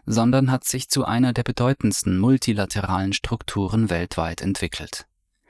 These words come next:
Im Rahmen der Kooperation der brics-Länder, die gemeinsam rund vierzig Prozent der Weltbevölkerung,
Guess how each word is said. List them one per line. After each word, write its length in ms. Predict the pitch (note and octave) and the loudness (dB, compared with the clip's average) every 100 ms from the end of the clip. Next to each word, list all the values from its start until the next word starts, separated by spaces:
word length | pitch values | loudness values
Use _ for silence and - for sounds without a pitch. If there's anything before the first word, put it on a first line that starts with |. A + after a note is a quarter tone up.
| _ - - _ _ - | _ -20 -20 _ _ 4
Im 220 | B2+ A#2+ | 6 6
Rahmen 460 | A2 A#2+ C#3 A#2 G2+ | 4 6 6 6 2
der 180 | F2 | -2
Kooperation 920 | E2 B2+ B2 - G2 G2 - A2 A2+ A2+ | -2 0 0 0 -2 -2 -2 2 4 4
der 160 | F#2+ | 2
brics-Länder, 800 | - A2 B2+ - A2+ A2 G#2+ G#2 | -2 -4 -2 0 2 2 2 0
die 120 | - A2 | -2 -2
gemeinsam 600 | A2 G#2+ A#2+ C3 A2 G#2 | 2 4 4 4 2 0
rund 240 | G#2+ A#2 | 0 -2
vierzig 480 | - C#3+ D3 A#2+ - | 0 -2 0 -4 -4
Prozent 560 | - G2+ - A2+ A2+ - | -4 -2 0 2 0 -2
der 180 | E2+ | -4
Weltbevölkerung, 920 | G2 B2+ - G#2+ G#2+ G2+ A2+ G2+ A#2+ | 0 0 0 0 0 0 0 0 0